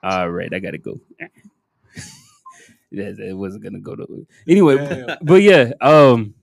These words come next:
Speaker 1: yeah, I, I don't,
Speaker 2: Talk
Speaker 1: I
Speaker 2: about
Speaker 1: don't,
Speaker 2: fifteen minutes of fame.
Speaker 1: yeah, I don't think
Speaker 2: <laughs>
Speaker 1: it, I don't think it would have been a good, uh, it would have been, I'm not really
Speaker 2: Bro,
Speaker 1: looking
Speaker 2: you got
Speaker 1: forward to
Speaker 2: happy
Speaker 1: the
Speaker 2: for no
Speaker 1: songs.
Speaker 2: reason. <laughs>
Speaker 1: Yeah, I was like, "All right, goodbye then." Um, but yeah, so that's good that they squashed their beef.
Speaker 2: Mm-hmm.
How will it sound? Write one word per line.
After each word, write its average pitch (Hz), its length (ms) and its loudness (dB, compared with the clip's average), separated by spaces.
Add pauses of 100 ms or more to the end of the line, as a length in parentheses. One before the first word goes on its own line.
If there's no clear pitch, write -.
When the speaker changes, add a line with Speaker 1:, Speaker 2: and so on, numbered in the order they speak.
(600)
Speaker 1:
yeah, 117 360 2
I, 117 100 0
I - 20 2
don't, 110 220 -2
Speaker 2:
Talk - 100 -6
Speaker 1:
I 107 60 -2
Speaker 2:
about - 100 -2
Speaker 1:
don't, 98 100 -6
Speaker 2:
fifteen 117 320 -20
minutes 110 240 -20
of - 80 -20
fame. 117 140 -20
Speaker 1:
yeah, - 140 -16 (140)
I 120 60 -4
don't 120 80 2
think 117 220 -4
Speaker 2:
<laughs> - 0 -
Speaker 1:
it, 107 180 -2
I 101 40 -6
don't 113 120 -4
think 110 80 -6
it 104 40 -4
would 98 40 -4
have 95 80 -6
been 95 140 -6
a 95 40 -8
good, 92 240 -10
uh, - 180 -14 (440)
it - 80 -20
would 98 60 -10
have 95 80 -12
been, 92 140 -14 (140)
I'm 160 160 -4
not 165 120 0
really 107 160 -2
Speaker 2:
Bro, 104 60 -4
Speaker 1:
looking 101 120 -8
Speaker 2:
you 95 60 -10
got - 20 -12
Speaker 1:
forward 101 140 -8
to - 60 -12
Speaker 2:
happy 95 120 -12
Speaker 1:
the - 60 -18
Speaker 2:
for - 80 -16
no - 60 -12
Speaker 1:
songs. - 140 -16
Speaker 2:
reason. 139 240 -16 (180)
<laughs> 135 180 -20
Speaker 1:
Yeah, 90 80 -16
I 120 80 -18
was 117 100 -20
like, 113 80 -20
"All 131 80 -20
right, 131 100 -18 (120)
goodbye 123 240 -18
then." 107 180 -16 (520)
Um, 113 480 -2 (760)
but 107 80 -10
yeah, 98 180 -10 (200)
so 123 240 -10
that's 165 180 -4
good 110 160 -4
that 98 80 -10
they 98 100 -8 (120)
squashed - 400 -12
their 98 100 -14
beef. 95 320 -16 (260)
Speaker 2:
Mm-hmm. 113 180 -20